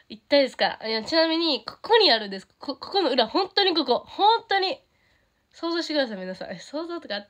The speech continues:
あかんな。ダメ、ダメ。ということで、ランキングを読んでいこうと思います。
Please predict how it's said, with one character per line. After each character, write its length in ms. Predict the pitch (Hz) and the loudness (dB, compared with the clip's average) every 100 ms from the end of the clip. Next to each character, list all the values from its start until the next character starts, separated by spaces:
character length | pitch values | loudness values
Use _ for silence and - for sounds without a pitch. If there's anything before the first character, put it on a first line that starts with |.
| - | -18
あ 80 | 247 | -12
か 120 | 269 | -10
ん 60 | |
な。 140 | 233 226 _ _ _ _ _ _ _ - _ _ _ 220 | -10 -16 _ _ _ _ _ _ _ -20 _ _ _ -10
ダ 100 | 214 | -10
メ、 100 | 196 | -10
ダ 120 | 170 | -14
メ。 120 | - _ _ _ _ _ _ _ _ _ _ _ _ _ _ _ _ _ _ _ _ _ _ _ - | -18 _ _ _ _ _ _ _ _ _ _ _ _ _ _ _ _ _ _ _ _ _ _ _ -8
と 60 | 330 | -2
い 140 | 320 | -2
う 60 | 359 | -2
こ 140 | 370 | -4
と 120 | 359 339 | -4 -2
で、 280 | 262 220 - | -2 -2 -4
ラ 120 | 269 | -8
ン 100 | 302 | -6
キ 160 | 302 | -8
ン 80 | 311 | -6
グ 80 | 294 | -6
を 40 | |
読 160 | 285 277 | -6 -8
ん 120 | 330 | -8
で 80 | 285 | -12
い 80 | 247 | -12
こ 120 | 277 | -10
う 60 | 185 | -8
と 120 | 240 | -8
思 160 | 247 233 | -8 -8
い 80 | |
ま 160 | 226 214 | -10 -12
す。 160 | - | -14